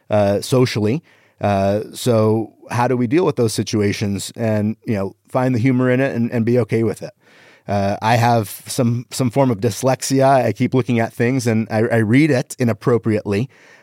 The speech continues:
Uh, and I saw something that was, you know, Car-, Canva, Carvana, uh, what is it?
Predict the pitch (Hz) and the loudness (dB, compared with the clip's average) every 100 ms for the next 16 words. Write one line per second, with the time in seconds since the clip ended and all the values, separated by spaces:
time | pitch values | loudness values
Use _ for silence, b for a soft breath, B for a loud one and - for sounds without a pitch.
0 | - 101 95 95 101 110 - - 110 107 | -4 0 0 0 0 -4 -8 -4 0 0
1 | 107 104 - 101 - 110 107 123 104 113 | 0 -2 -2 -4 0 0 0 -2 0 0
2 | 110 113 92 98 - - - - 101 92 | 2 0 -2 -4 -8 -12 -18 -8 -4 -2
3 | 87 87 _ _ _ _ _ - - 120 | -2 -4 _ _ _ _ _ -20 -6 -4
4 | - _ - 131 135 123 135 131 - 90 | -4 _ -2 0 2 2 4 2 0 -4
5 | 85 113 127 135 135 123 120 B B B | -2 0 2 2 2 0 0 B B B
6 | B 95 95 95 95 92 - _ _ _ | B -2 0 0 -2 -4 -8 _ _ _
7 | _ _ _ _ _ - - - 135 127 | _ _ _ _ _ -20 -20 -8 -2 2
8 | 151 127 110 | 2 2 -2